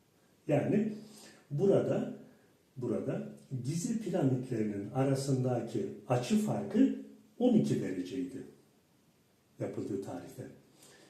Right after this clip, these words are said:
Ha, böylece parantez içinde bir ipucu daha görüyoruz. Çünkü piramitler yapıldığında, piramitler yapıldığında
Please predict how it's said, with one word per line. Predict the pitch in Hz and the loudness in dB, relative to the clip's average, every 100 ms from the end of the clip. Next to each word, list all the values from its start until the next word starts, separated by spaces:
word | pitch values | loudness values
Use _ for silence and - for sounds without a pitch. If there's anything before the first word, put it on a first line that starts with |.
| _ | _
Ha, | - 131 107 117 | 0 2 0 4
böylece | 190 139 104 196 262 - - - - - _ | 6 6 4 4 4 2 -8 -18 -20 -20 _
parantez | - 113 110 151 135 | -4 -2 0 0 0
içinde | - 147 151 214 220 - - - | -2 0 4 4 2 -2 -14 -6
bir | 143 | 0
ipucu | 170 147 143 139 139 | 2 2 2 4 4
daha | 131 120 - - - - - 107 | 4 2 -4 -14 -20 -20 -18 0
görüyoruz. | 107 107 101 262 - - - - - _ | 2 4 4 2 0 -6 -14 -20 -20 _
Çünkü | 185 160 147 120 - - - | 0 2 4 2 -2 -10 -2
piramitler | 143 139 143 147 - 190 151 | 2 4 4 2 2 0 2
yapıldığında, | 113 113 117 104 101 95 92 185 269 - - - _ | 0 -2 0 0 -2 -4 -2 -2 -4 -8 -16 -20 _
piramitler | 127 110 107 107 98 | -2 0 -2 -2 -4
yapıldığında | 95 - 101 92 90 101 208 - | -4 -6 -6 -6 -6 -4 -4 -4